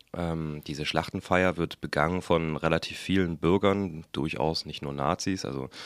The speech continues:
da sind dann, na, schätzungsweise achthundert Leute vielleicht.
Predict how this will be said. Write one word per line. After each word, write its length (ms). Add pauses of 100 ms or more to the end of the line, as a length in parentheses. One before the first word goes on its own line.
(180)
da 140
sind 240
dann, 260 (260)
na, 200
schätzungsweise 680
achthundert 460
Leute 320
vielleicht. 400